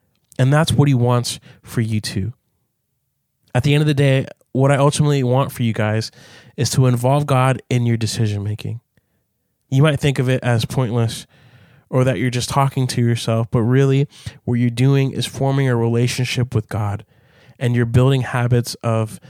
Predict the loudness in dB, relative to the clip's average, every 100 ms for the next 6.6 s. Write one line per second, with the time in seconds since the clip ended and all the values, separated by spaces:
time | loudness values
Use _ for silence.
0 | -18 -8 -4 -2 0 0 0 -4 -12 _
1 | -14 -6 -2 0 0 0 -4 -6 -8 -12
2 | -20 -6 -2 0 0 -2 -2 -2 0 0
3 | 0 0 0 0 -4 -2 -4 -4 -10 _
4 | _ _ _ _ _ _ _ _ _ _
5 | _ _ -2 2 2 4 2 2 0 0
6 | 0 0 0 0 0 -2